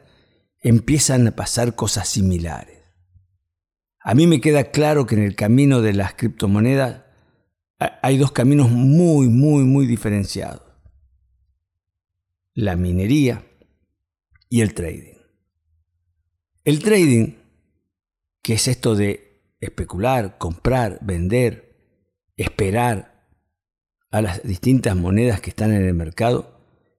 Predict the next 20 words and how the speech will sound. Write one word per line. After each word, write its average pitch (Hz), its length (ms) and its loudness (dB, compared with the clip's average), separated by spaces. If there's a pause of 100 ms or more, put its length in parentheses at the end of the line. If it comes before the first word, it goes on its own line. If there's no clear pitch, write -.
(260)
es 185 160 4
lo 156 120 2
que 110 100 0
yo 156 160 2
denomino, 131 760 2
o, - 280 -4
o - 80 -4
los 104 220 -4
técnicos 123 380 0
denominan, 110 600 -2
una 160 300 2
profesión 127 880 -2 (640)
muy 170 320 4
especial 110 680 -4 (320)
para 123 220 0
la 107 180 -4
cual - 540 -4
hay 156 380 -2
que 117 140 -2
prepararse. 85 880 -10